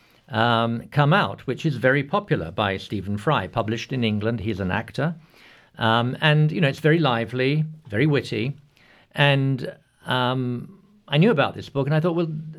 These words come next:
you know, why write another book?" And then I suddenly had the thought, "Well, what if I tell these stories not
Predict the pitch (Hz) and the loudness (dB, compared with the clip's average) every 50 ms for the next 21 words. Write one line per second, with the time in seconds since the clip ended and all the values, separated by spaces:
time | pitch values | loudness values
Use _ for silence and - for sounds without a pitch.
0 | - 170 165 165 151 143 135 131 - - - - - - 175 180 160 143 175 180 | -12 -8 -4 -4 -4 -4 -4 -6 -10 -14 -16 -18 -18 -18 -14 -8 -2 0 2 4
1 | 180 170 175 170 156 165 165 170 180 160 143 107 98 90 95 - - _ _ _ | 4 4 2 2 2 2 2 2 2 0 0 -2 -2 -4 -4 -6 -10 _ _ _
2 | - - - - 147 160 160 156 151 156 185 180 180 185 175 135 151 156 143 131 | -20 -16 -2 2 4 6 6 4 4 2 2 2 2 2 0 2 2 2 0 0
3 | 127 - - - 147 139 131 - - 165 123 110 117 - - - _ _ - 180 | -2 -8 -12 -8 -6 -6 -2 0 2 2 2 2 0 -4 -10 -18 _ _ 2 2
4 | 175 - - - - 143 170 202 214 208 202 190 185 175 - - - 147 135 127 | 2 2 2 -2 -4 -2 -2 0 0 0 0 -2 -2 -2 -2 0 2 2 2 2
5 | 131 131 - - - 123 143 151 160 156 - - 165 127 107 107 104 104 104 - | 2 0 -4 -4 -2 0 2 2 0 0 -2 0 2 2 2 2 0 -2 -4 -8
6 | - - _ - 151 160 190 208 202 - - | -14 -8 _ 4 6 6 6 4 0 -2 -6